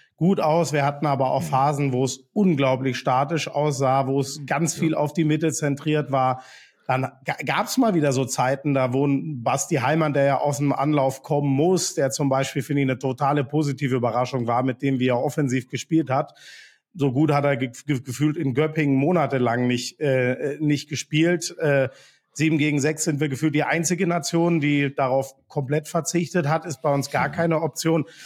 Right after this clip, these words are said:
Speaker 1: Was ist denn das? Äh, me-, mehr, mehr Bewegung? Ist das eine Frage, wie der Wittl-, wie der Mittelmann noch mehr für die Halben und nicht nur so sehr mit dem Kreis spielen muss? Oder wo würdest du da als erstes rangehen?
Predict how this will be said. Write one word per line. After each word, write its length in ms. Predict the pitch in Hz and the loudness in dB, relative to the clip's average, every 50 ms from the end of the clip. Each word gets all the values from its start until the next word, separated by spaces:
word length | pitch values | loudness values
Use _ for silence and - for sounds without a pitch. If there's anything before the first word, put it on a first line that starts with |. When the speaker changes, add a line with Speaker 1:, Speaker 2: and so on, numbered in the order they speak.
| - - - - - _ _ _ | -16 -16 -16 -18 -20 _ _ _
Speaker 1:
Was 160 | - 139 135 | -2 -2 0
ist 180 | 147 240 196 170 | 0 0 2 2
denn 60 | 190 | 2
das? 320 | 156 127 113 104 - - - _ _ _ | 2 2 2 0 -4 -8 -12 _ _ _
Äh, 120 | - 160 160 | -8 -6 -2
me-, 240 | 175 156 143 - - | -2 -2 -2 -2 -2
mehr, 380 | 175 156 160 170 175 175 - - | 0 2 2 2 2 0 0 0
mehr 220 | 165 170 170 175 | 0 0 2 2
Bewegung? 1040 | 156 147 165 131 156 175 185 196 165 185 185 185 185 180 180 180 175 151 - - - _ | 2 0 0 2 2 2 2 2 2 2 2 2 2 2 2 2 0 -2 -4 -8 -14 _
Ist 180 | - 151 - 151 | -4 -2 0 0
das 140 | 151 147 131 | 0 0 0
eine 140 | 151 151 | 0 -2
Frage, 420 | 147 - 143 139 139 147 139 143 123 | -2 0 0 0 2 2 0 -2 0
wie 140 | 139 147 147 | 0 0 2
der 300 | 143 139 131 131 - 135 | 2 2 0 0 -2 -4
Wittl-, 280 | 160 156 160 160 - - | -4 -2 0 -2 -2 0
wie 140 | 139 156 | 0 0
der 100 | 143 147 | 2 2
Mittelmann 480 | 151 165 175 185 165 160 156 147 147 151 | 2 0 2 2 2 2 2 2 2 2
noch 100 | 151 143 | 0 0
mehr 220 | 147 147 147 147 | 0 0 0 0
für 100 | - 151 | -2 0
die 140 | 143 139 127 | 0 0 0
Halben 460 | 123 143 160 180 180 175 175 165 165 151 | 2 2 2 2 2 2 2 2 2 0
und 220 | 160 165 147 139 160 | 0 -4 -6 -4 -2
nicht 280 | 165 156 - - - _ _ _ | -4 -4 -4 -8 -16 _ _ _
nur 240 | 165 156 160 175 180 | -2 0 2 2 2
so 140 | 151 160 156 | 2 2 2
sehr 240 | 131 143 143 156 | 2 2 0 0
mit 140 | 156 160 139 | 0 0 -2
dem 100 | 156 143 | -2 -4
Kreis 340 | 127 - 143 160 190 190 - | -2 -2 -2 0 0 -2 -2
spielen 380 | - - - 180 185 185 180 170 | -4 -2 0 0 2 2 2 2
muss? 260 | 170 170 185 175 147 | 2 2 2 0 0
Oder 200 | 156 147 151 147 | 0 -2 0 0
wo 120 | 151 160 | 0 0
würdest 200 | 180 196 196 - | 0 0 -2 -2
du 40 | 190 | -2
da 60 | 185 | -2
als 160 | 165 175 165 | -2 -2 -4
erstes 380 | - 190 180 160 - 175 147 131 | -4 -4 -4 -4 -4 -6 -4 -4
rangehen? 420 | 156 190 190 147 120 107 101 92 | -4 -4 -2 -4 -4 -6 -6 -10